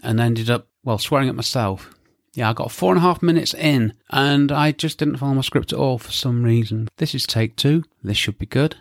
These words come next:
Like I say, it's not the most exciting subject, but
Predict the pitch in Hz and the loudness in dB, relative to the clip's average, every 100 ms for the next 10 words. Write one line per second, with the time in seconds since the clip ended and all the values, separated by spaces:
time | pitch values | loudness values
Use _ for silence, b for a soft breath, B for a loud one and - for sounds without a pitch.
0 | _ 127 113 123 - 160 120 - 143 - | _ -2 -2 0 2 2 2 -2 -4 0
1 | 190 - 139 131 120 - 117 - 135 123 | 0 2 2 2 0 -2 -4 -4 -2 -2
2 | - 120 117 - 147 - - 90 - - | -2 -4 -4 -2 -2 -2 -4 -4 -6 -14
3 | _ 123 117 - | _ -2 -2 -4